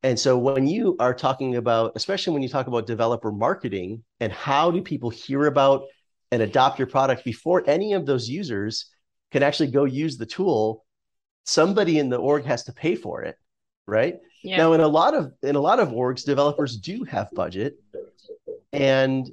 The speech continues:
Speaker 1: uh, one of the things that I've seen very successful are companies like Atlassian, where you can start, you can buy, like, your own user license for, like, four dollars or something. So you just plug in a credit card and go,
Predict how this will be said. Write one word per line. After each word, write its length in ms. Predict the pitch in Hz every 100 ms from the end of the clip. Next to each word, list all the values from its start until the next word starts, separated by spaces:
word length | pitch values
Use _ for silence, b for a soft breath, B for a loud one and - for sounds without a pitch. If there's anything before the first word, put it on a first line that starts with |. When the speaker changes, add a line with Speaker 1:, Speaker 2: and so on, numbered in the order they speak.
| - -
Speaker 1:
uh, 420 | 127 127 123 123
one 280 | 120 160 190
of 40 |
the 80 | 180
things 220 | 180 131
that 100 | 143
I've 80 | 123
seen 220 | 147 120
very 240 | 127 190
successful 720 | - 123 - 113 - 123 117 -
are 180 | 113 113
companies 720 | - 120 131 127 123 120 -
like 160 | 120 117
Atlassian, 760 | 127 110 113 147 104 - 95 - _ _ _ _ _
where 540 | 120 117 113 113 110 - _ _ -
you 200 | 139 143
can 160 | 147
start, 680 | - - - 127 131 127 - _ _
you 140 | 131
can 120 | 147 135
buy, 160 | 135
like, 220 | 135 131
your 100 | 135
own 260 | 120 135 127
user 240 | 135 139
license 400 | 117 110 113 104
for, 240 | - 110 107
like, 160 | 104
four 300 | - 160 139
dollars 380 | 120 117 110 98
or 40 | 95
something. 360 | 104 95 101
So 120 | -
you 100 | 123
just 180 | 127 120
plug 180 | - 123
in 80 | 110
a 80 | 101
credit 320 | 127 107 107
card 240 | 110 104
and 140 | 101 107
go, 380 | 131 101 98